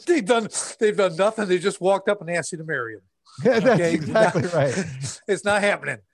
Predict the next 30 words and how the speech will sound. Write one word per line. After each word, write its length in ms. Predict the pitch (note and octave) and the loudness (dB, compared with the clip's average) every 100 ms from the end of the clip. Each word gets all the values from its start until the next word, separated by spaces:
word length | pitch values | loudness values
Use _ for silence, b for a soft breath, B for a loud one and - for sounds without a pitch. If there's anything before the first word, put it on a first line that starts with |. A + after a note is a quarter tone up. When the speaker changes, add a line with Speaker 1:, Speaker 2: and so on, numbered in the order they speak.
| _ | _
Speaker 1:
So 200 | - G3+ F3+ | -8 0 4
Speaker 2:
Nope. 80 | |
Speaker 1:
those 200 | F3+ C4 | 4 2
people 320 | - C4+ G#3+ A3 | 0 0 2 0
you 120 | G3+ | 0
just 260 | E3 F#3+ - | 0 -2 -2
delete 360 | D3 D3 A#2+ | -4 -4 -6
and 120 | C#3+ | -10
block. 280 | B2+ A2+ - - _ D#3+ | -6 -8 -8 -20 _ -10
Okay? 180 | - | -2
Speaker 2:
Yep. 180 | G3+ - - - - _ _ - _ - B | -2 -2 -10 -16 -18 _ _ -18 _ -20 B
Yep. 220 | D3+ D#3+ - | -2 -2 -4
Speaker 1:
<laughs> 40 | |
You 120 | E3 | -6
know? 180 | E3 F#3 | -4 -4
So 260 | G#3 D#3+ D3+ | -6 -6 -4
yeah, 200 | E3 D3+ | 0 0
I, 120 | D3+ D3 | -2 -4
I 100 | F3+ | -6
just, 300 | D#3 F#3 - | -4 -6 -4
uh, 380 | E3+ D#3 D3 C3+ C3+ - E3+ D#3 E3+ F3 | -2 0 -2 -4 -8 -10 -10 -8 -10 -4
it's 180 | G3 G#3 | -2 -2
funny, 400 | - B3 G#3 B2+ | 0 0 0 -4
you 100 | B2 | -10
know, 140 | D#3+ F3 | -2 -2
it's 140 | F3 | -2
just 160 | C4+ B3+ | -6 -8
a 60 | A3 | -4
funny 240 | G#3 F#3+ | -2 -2
world. 380 | D3 D#3 A2+ | -2 -4 -4